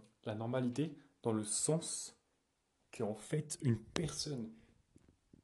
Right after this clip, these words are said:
veuille toujours, par exemple, se, se ranger dans les cases, tu vois, toujours être dans les normes et ne surtout pas y sortir parce qu'elle a peur du regard des autres. Euh, par exemple, je sais pas, tu vas aller, euh,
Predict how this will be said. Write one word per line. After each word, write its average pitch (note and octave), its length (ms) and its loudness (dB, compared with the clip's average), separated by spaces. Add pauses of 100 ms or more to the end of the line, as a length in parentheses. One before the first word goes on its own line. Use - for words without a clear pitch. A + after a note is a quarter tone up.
(520)
veuille B2 380 2
toujours, D#3+ 360 2
par A#2+ 220 2
exemple, C3+ 240 0
se, A2+ 380 2
se - 140 4
ranger C3 360 4
dans C3+ 120 6
les A2 100 2
cases, - 340 0
tu - 140 -4
vois, A#2+ 160 0
toujours C#3 260 0
être C#3 100 6
dans C3+ 100 2
les A#2 120 4
normes D#3+ 360 6 (280)
et C3 100 4
ne B2+ 80 2
surtout - 580 10
pas D3+ 340 0
y C3+ 40 -2
sortir - 440 2
parce - 140 4
qu'elle B2+ 120 2
a A2 60 -4
peur D#3+ 280 4
du B2+ 100 0
regard A#2+ 220 2
des A#2 140 -2
autres. - 220 -10 (400)
Euh, A2 280 0
par A2 200 -4
exemple, B2 180 -4
je A2+ 60 -6
sais - 80 -14
pas, C3 100 0
tu - 200 -6
vas G2+ 80 -6
aller, A2 420 -6
euh, F#2 400 -6